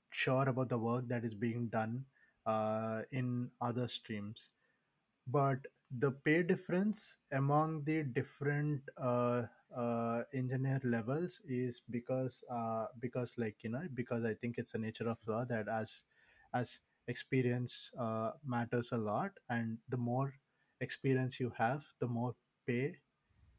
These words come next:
you get. So I think this is my take on the pay, uh, and, you know, pay, like, pay for the so-, pay for the software engineers.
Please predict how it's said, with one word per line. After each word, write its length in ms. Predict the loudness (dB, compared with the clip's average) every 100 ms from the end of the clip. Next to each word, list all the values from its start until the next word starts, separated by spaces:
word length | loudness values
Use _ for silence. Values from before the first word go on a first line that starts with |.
| _ -4
you 160 | -4
get. 240 | 0 -2 -2 -12 _ _ _ _ _ _ _ _ _ -10
So 260 | -4 0
I 120 | 0
think 220 | -2 -4 -4
this 160 | -4
is 160 | -6 -4
my 160 | -2 -2 -2
take 260 | -2 0
on 240 | -4 -4 -4
the 320 | -4 -6 -8 _ _ -4
pay, 360 | 0 0 -2 -4 -4
uh, 380 | -2 -2 -4 -4
and, 400 | -4 -4 -6 -10 -12 -12
you 80 |
know, 180 | -10 -12 -14 _ _ _ _ -6
pay, 220 | -2 -2 -4
like, 220 | -8 -10 -6 -2
pay 100 | -2
for 160 | -2 -4
the 80 |
so-, 180 | -6 -10 -6
pay 120 | -4
for 220 | -2 -4
the 80 | -4
software 340 | -6 -6 -8
engineers. 540 | -12 -14 -18 -18 -20